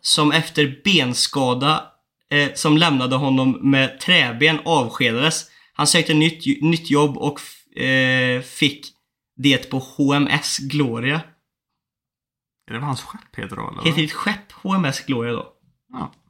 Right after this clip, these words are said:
Speaker 2: kan man. <laughs>
Speaker 1: Det, det är nice. Det kan man ju, kan vi också vara till veck-, alltså,
Speaker 2: Mm.
Speaker 1: på tal om vad veckans, nästa veckas fråga skulle bli. Man
Speaker 2: Mm.
Speaker 1: kan få göra det också.
Speaker 2: Mm.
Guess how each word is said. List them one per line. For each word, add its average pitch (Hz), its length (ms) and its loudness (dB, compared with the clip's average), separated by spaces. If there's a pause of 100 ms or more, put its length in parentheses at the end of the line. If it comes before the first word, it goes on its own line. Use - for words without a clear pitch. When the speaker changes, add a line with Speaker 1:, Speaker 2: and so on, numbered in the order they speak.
(120)
Speaker 2:
kan - 140 -4
man. 370 120 -6 (360)
<laughs> 175 100 -4 (1600)
Speaker 1:
Det, - 340 0
det - 140 -2
är 254 220 -2
nice. 247 420 2 (1200)
Det 123 80 -4
kan 160 140 0
man 214 100 -2
ju, 107 120 -2
kan 170 220 -4
vi 170 60 -6
också 151 240 -6
vara 139 180 -4
till 117 140 -10
veck-, - 180 -10
alltså, 131 140 -8
Speaker 2:
Mm. 147 480 -6
Speaker 1:
på 131 100 -12
tal 120 180 -4
om 117 220 -8 (140)
vad 123 280 -6
veckans, 127 320 -8
nästa 123 280 -8
veckas 147 240 -12
fråga 117 160 -14
skulle 113 160 -12
bli. - 180 -14
Man - 120 -12
Speaker 2:
Mm. 143 140 -4
Speaker 1:
kan 143 100 -8
få - 80 -12
göra 117 120 -8
det 107 80 -10
också. - 180 -14
Speaker 2:
Mm. 156 340 -4